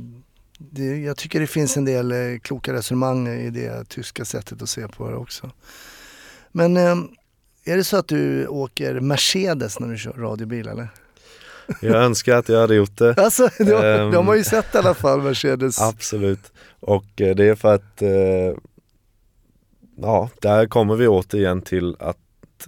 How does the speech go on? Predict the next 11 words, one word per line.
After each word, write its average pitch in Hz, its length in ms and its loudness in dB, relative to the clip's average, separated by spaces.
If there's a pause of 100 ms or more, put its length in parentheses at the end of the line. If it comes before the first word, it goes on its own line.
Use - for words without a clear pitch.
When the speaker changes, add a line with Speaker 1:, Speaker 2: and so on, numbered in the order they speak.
Speaker 2:
ehm, 85 540 -6
de 87 580 -4
sexton 104 600 -2
olika 95 560 -2
delstaterna 92 720 -2
i 98 40 -6
Tyskland 90 540 -6 (260)
skiljer 101 420 0
sig 101 200 0
åt 87 360 -2 (160)
markant, 98 800 -2